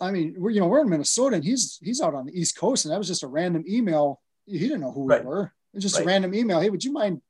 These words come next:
Speaker 1: joining us for an hour?" And it was just <laughs> overwhelming. So, so it was pretty cool. But, you know,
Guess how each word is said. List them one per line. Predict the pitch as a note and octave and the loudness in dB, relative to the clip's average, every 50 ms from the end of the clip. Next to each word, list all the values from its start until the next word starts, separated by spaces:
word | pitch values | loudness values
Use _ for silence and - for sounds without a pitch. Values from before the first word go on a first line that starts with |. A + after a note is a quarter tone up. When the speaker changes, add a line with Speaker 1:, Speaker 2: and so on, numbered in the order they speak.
| _ - | _ -4
Speaker 1:
joining | E3+ D#3+ D#3+ E3+ F3 | -2 0 0 0 -2
us | F#3 E3+ - | -2 -4 -6
for | - F#3 | -6 -6
an | E3+ D#3 | -4 -2
hour?" | D3+ D#3+ F#3 G#3+ A3+ A3 - _ _ _ _ _ _ _ _ _ _ | -2 0 0 0 -2 -4 -6 _ _ _ _ _ _ _ _ _ _
And | - F3 | 0 0
it | F3+ | 2
was | E3+ | 2
just | E3 F#3 - - | 2 2 2 2
<laughs> | A3 | 4
overwhelming. | G3+ F3+ D#3+ D3+ F3+ A3+ C#4 C#4 G3+ G#3 - A#3 - _ _ _ _ - | 4 4 4 4 4 4 4 2 2 0 -2 -4 -8 _ _ _ _ -8
So, | - - E3+ D#3 D#3 D#3 - _ _ _ _ _ _ _ _ _ _ _ _ _ _ - | -6 -2 -2 -2 -2 -2 -6 _ _ _ _ _ _ _ _ _ _ _ _ _ _ -2
so | - A#3+ B3+ | 4 6 6
it | |
was | B3 - | 6 6
pretty | - C#4+ C#4 C4+ | 4 2 2 4
cool. | - C4 B3 | 6 6 6
But, | F#3+ G3+ F#3+ F#3+ | 6 4 2 4
you | A3 | 4
know, | A3 A3 G#3+ - | 6 6 6 4